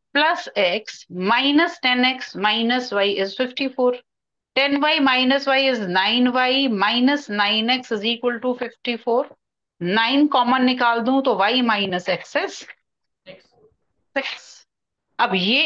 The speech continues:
एक इक्वेशन पड़ी है, एक ये पड़ी है, minus X plus Y is six। सॉल्व करके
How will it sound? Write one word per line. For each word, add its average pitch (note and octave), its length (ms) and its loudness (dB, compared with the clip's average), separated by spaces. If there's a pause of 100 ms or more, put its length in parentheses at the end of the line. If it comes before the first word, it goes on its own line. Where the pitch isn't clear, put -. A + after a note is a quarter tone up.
एक D#4 120 -2
इक्वेशन D#4 420 0
पड़ी D#4+ 200 2
है, D#4+ 100 2
एक G#3 180 -2
ये G3+ 180 2
पड़ी A#3 260 -2
है, A3 160 -2 (260)
minus B3+ 540 2
X - 420 -2
plus C4+ 400 0
Y G3 100 2 (120)
is A3 200 -2
six। - 380 -6 (1900)
सॉल्व A#3 320 -2
करके A#3+ 360 0